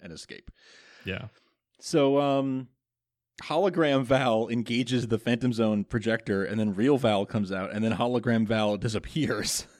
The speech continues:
Speaker 1: It's like this weird, like, t-, passing of the baton. Like, "All right, I'm out. See ya."
Speaker 2: Yeah, he
Speaker 1: Peace.
Speaker 2: just waves. Bye.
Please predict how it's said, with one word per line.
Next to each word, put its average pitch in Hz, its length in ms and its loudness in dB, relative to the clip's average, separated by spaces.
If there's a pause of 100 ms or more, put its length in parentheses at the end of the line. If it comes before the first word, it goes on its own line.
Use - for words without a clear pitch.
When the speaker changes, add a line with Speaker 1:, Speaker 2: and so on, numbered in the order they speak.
(800)
Speaker 1:
It's - 100 -2
like 160 120 2
this 180 160 0
weird, 147 220 4
like, 123 220 0
t-, 139 240 0
passing 131 360 2
of 117 60 4
the 117 80 4
baton. 107 360 2
Like, 95 220 -2
"All 127 80 0
right, 113 180 2
I'm 113 120 2
out. 107 160 0 (260)
See 120 160 2
ya." 107 60 2 (160)
Speaker 2:
Yeah, 123 160 0 (100)
he 127 60 -4
Speaker 1:
Peace. 131 160 6
Speaker 2:
just 135 120 -6
waves. 117 520 -2 (460)
Bye. 110 420 -2